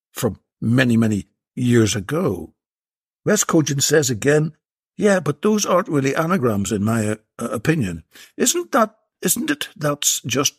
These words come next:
jumbling the letters? Anagrams use all the letters. I'm just guessing here. I don't know the rules of anagrams." Duh, duh. That's why I looked it up. <laughs> Spoonerisms are anagrams, but they follow a certain sound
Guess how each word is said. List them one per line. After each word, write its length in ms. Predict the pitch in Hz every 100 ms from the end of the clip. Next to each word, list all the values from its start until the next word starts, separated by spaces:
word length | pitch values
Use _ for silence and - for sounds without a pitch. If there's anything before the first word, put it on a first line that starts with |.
| -
jumbling 440 | 120 131 123 120 113
the 80 |
letters? 440 | 113 175 - - - _
Anagrams 480 | - 233 277 151 127 - _
use 280 | 151 135 120
all 200 | - 160
the 100 | 151
letters. 400 | 101 87 - - - _ _
I'm 180 | - 277
just 200 | 277 -
guessing 280 | 185 - 117
here. 180 | 90 - - -
I 120 | 156
don't 220 | 160 190
know 140 | 156 147
the 120 | 139
rules 260 | 135 131
of 100 | 110
anagrams." 520 | 117 151 120 90 87 - _ _ -
Duh, 200 | 190 202
duh. 880 | 196 135 127 127 127 127 127 - - _ _ _ _
That's 380 | 104 123 - -
why 160 | 110 113
I 80 |
looked 240 | 113 110 -
it 100 | 107
up. 300 | 113 107 _ _ _ -
<laughs> 100 | - - - - - - - - - - - _ - - -
Spoonerisms 720 | - - 330 165 135 147 - - - -
are 220 | 156 165
anagrams, 540 | 147 120 104 104 117 -
but 220 | 165 -
they 140 | 202
follow 300 | 196 165 165
a 60 | 143
certain 480 | - 139 - 135 131
sound 540 | - - 120 110 107